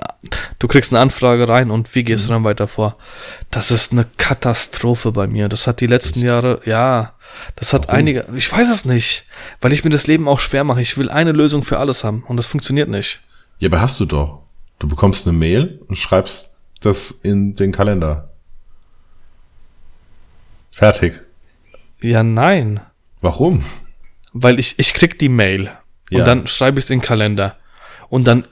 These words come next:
Speaker 1: haben die ja noch nicht zugesagt.
Speaker 2: Nein,
Speaker 1: Dann
Speaker 2: ich
Speaker 1: ist
Speaker 2: schreib
Speaker 1: es
Speaker 2: in
Speaker 1: ja
Speaker 2: den Kalender, sobald die zusagen. Solange die keiner zugesagt hat, gibt's nichts im Kalender. Fertig.
Speaker 1: So, pass auf. Und jetzt will ich aber, jetzt, jetzt, ich sag jetzt einfach mal achter achter zweitausendzwanzig.
Speaker 2: Ja.
Speaker 1: Hab ich eine Anfrage.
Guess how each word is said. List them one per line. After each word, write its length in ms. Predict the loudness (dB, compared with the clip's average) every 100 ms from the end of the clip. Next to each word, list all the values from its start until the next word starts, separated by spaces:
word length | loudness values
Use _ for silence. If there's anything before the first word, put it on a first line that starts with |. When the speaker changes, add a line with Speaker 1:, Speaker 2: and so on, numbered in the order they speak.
| _ -8
Speaker 1:
haben 240 | 0 2 4
die 80 |
ja 80 | 4
noch 80 | 4
nicht 180 | 2 0
zugesagt. 640 | -2 0 0 -2 -4 -12 -20 _ -20 _ -2
Speaker 2:
Nein, 360 | 2 2 2
Speaker 1:
Dann 80 | 2
Speaker 2:
ich 60 | 2
Speaker 1:
ist 40 |
Speaker 2:
schreib 100 | 0
Speaker 1:
es 60 | 2
Speaker 2:
in 60 | 0
Speaker 1:
ja 40 |
Speaker 2:
den 40 | 2
Kalender, 300 | 0 2 0
sobald 240 | 0 -2
die 80 | -2
zusagen. 640 | -4 -4 -2 -4 -6 -10 -14 -20 -20 -8
Solange 300 | -2 0 0
die 360 | 0 -4 -6 -12 -2
keiner 240 | 0 0
zugesagt 380 | -2 -2 -2 -2
hat, 160 | -4
gibt's 240 | -6 -8 -4
nichts 180 | -4 -2
im 100 | -2
Kalender. 360 | -2 -2 -4
Fertig. 200 | -6 0
Speaker 1:
So, 120 | 2 4
pass 200 | 6 4
auf. 200 | 4 0
Und 100 | 0
jetzt 220 | 0 0
will 160 | 0 0
ich 200 | -2 -2
aber, 320 | -2 -2 -2 -2
jetzt, 260 | -4 -4 -8
jetzt, 340 | -8 -8 -14 -18 -16 -14 -4
ich 120 | 0
sag 100 | 4
jetzt 140 | 4 4
einfach 180 | 2 2
mal 140 | 2
achter 320 | 2 0 0 0
achter 220 | 0 -2
zweitausendzwanzig. 920 | 0 0 0 -2 -4 -4 -4 -10 -12 -8
Speaker 2:
Ja. 180 | -2 -2 -2 2
Speaker 1:
Hab 140 | 2
ich 80 | 4
eine 60 | 2
Anfrage. 440 | 0 0 -2 -4